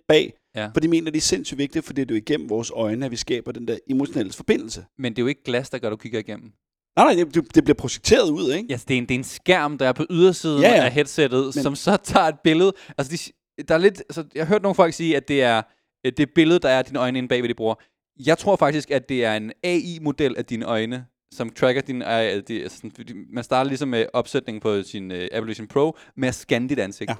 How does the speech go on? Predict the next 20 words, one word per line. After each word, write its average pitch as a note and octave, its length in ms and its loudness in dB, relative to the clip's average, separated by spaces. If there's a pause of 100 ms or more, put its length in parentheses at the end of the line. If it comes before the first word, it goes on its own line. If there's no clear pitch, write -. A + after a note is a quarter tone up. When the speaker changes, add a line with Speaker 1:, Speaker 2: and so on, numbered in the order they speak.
(260)
Speaker 2:
Og - 20 -12
det A2 60 -4
kan B2+ 80 2
vi C3 40 0
komme A#2+ 140 -4
tilbage A2 280 0
til. A2 220 -6 (420)
Jeg C#3 120 0
tror, F#3 160 4
det E3 60 2
er - 40 -20
den G3 120 4
model, E3+ 300 0
de C#3 80 -8
viser. D3+ 240 -4
Hvilket, D3 220 -2
altså, - 180 -8
det, E3 160 -10
det F3 100 -2
ser G#3+ 260 0